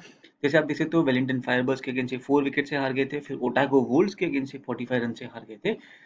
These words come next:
जबकि central stacks अपना Wellington Fires के against opening match थर्टी नाइन रन से हार गए, but then Northern नाइट्स को उन्होंने फ़ोर्टी फ़ाइव रन से हराकर अपनी season की first जीत पा ली है। इस particular गेम में भी central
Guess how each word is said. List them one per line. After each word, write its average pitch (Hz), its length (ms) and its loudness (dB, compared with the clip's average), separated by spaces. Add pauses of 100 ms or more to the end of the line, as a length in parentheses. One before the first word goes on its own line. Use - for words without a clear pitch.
(180)
जबकि 165 180 4
central 165 320 6
stacks 202 400 -2 (100)
अपना 147 180 0
Wellington 139 380 2
Fires 139 240 2
के 147 100 -8
against 151 220 -2
opening 143 280 2
match 147 140 2
थर्टी 135 240 -6
नाइन 135 220 4
रन 147 100 4
से 151 120 -4
हार 143 160 2
गए, 170 160 2 (360)
but 165 120 4
then 147 160 2
Northern 151 340 4
नाइट्स 143 220 2
को 131 100 -8
उन्होंने 131 200 -2
फ़ोर्टी 117 240 -4
फ़ाइव 120 160 -2
रन 117 100 -2
से 120 120 -10
हराकर 110 340 -6
अपनी 143 280 0
season 123 360 -2
की 110 160 -12
first 127 400 -6
जीत 117 240 2 (140)
पा 113 80 2
ली 113 180 0
है। 110 180 -2 (400)
इस 202 100 8
particular 190 380 6
गेम 170 180 6
में 165 120 8
भी 208 80 0
central 143 600 2